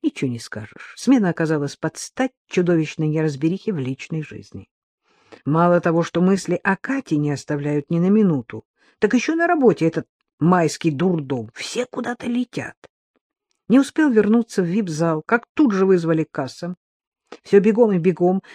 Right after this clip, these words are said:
Недаром на собрании в прошлую среду начальница устроила им усердное промывание мозга на предмет любви к родной авиакомпании в преддверии праздников.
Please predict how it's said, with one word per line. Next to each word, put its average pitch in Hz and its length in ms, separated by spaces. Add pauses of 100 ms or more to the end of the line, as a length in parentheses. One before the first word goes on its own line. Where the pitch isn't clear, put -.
(120)
Недаром 190 560
на 269 80
собрании 214 520
в - 60
прошлую 175 400
среду 220 380
начальница 190 600
устроила 180 440
им 180 220 (180)
усердное 180 540
промывание 185 560
мозга 185 500 (200)
на 185 100
предмет 190 480
любви 202 460
к - 120
родной 220 400
авиакомпании 180 840
в - 100
преддверии 160 540
праздников. - 640